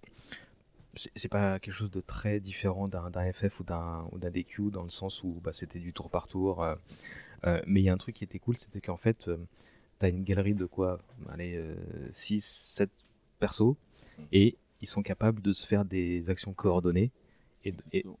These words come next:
Speaker 1: et des a-, et des attaques complètement inédites, parfois qui sont la fusion de deux attaques entre le, les deux épéistes, parfois entre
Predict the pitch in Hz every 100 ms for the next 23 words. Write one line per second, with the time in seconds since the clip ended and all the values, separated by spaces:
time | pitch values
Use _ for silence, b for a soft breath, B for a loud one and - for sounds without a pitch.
0 | - 101 95 95 90 90 - 92 90 87
1 | 87 85 85 85 107 - 101 104 92 95
2 | 104 104 - - 101 - 107 98 - 98
3 | 95 - 101 101 98 87 92 90 - 98
4 | 104 - - 92 90 87 - B B B
5 | 104 98 92 - 92 92 101 - 87 82
6 | 92 90 87 85